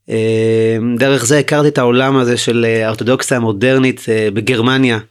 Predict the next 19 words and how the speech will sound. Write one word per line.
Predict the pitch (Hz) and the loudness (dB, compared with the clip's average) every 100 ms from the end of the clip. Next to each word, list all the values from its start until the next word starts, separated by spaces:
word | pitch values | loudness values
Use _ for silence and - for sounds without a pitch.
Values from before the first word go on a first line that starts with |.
| _ - - - _ _ 107 | _ -20 -20 -20 _ _ -8
אה, | 107 107 104 104 104 104 101 101 101 98 _ _ - | -4 -2 -2 -2 -2 -2 -4 -4 -6 -8 _ _ -6
שלפני | - 123 113 131 127 | -2 -2 -2 -2 0
השואה. | 113 117 127 147 - - - - - _ - | 0 0 0 -2 -10 -20 -20 -20 -20 _ -10
אה, | 117 120 | -2 0
ומשם | 139 185 240 240 226 - | 2 2 0 0 -4 -8
התגלגלתי | 131 143 135 120 156 165 165 143 120 | -4 0 0 2 0 0 2 2 2
גם, | 135 131 | 0 2
אה, | 127 123 | 2 2
לרב | 117 123 117 | 2 2 2
ויינברג, | 151 143 120 | 2 2 0
שבעצם | - 127 - 120 | 0 -2 0 0
היה | 127 127 | 0 0
הר-, | 113 127 110 | 0 0 -2
הראש | 113 117 147 - | -2 0 0 0
בית | 135 131 147 | 0 0 2
המדרש, | 135 107 120 127 - | 0 2 0 0 0
אה, | 120 113 | 0 0
לרבנים | 113 110 117 135 135 | 0 0 0 2 2
האחרון, | 120 - 127 156 131 | 0 -2 0 0 0